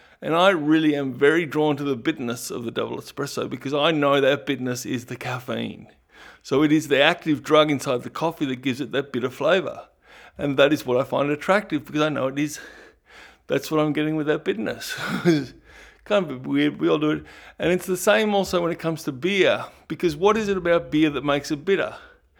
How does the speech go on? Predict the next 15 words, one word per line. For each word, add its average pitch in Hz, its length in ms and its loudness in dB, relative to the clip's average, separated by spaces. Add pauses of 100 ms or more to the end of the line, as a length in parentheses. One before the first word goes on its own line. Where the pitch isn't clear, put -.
(400)
It's 180 300 -4
a 165 120 6
herbal 143 380 6
additive 196 480 2
to 143 60 -8
the 135 100 -2
beer, 135 200 0
the 139 80 -4
hops, - 640 -2 (800)
which - 180 -10
is 156 100 -6
a 143 60 0
very 160 200 0
strong 151 340 0
hop, - 720 -2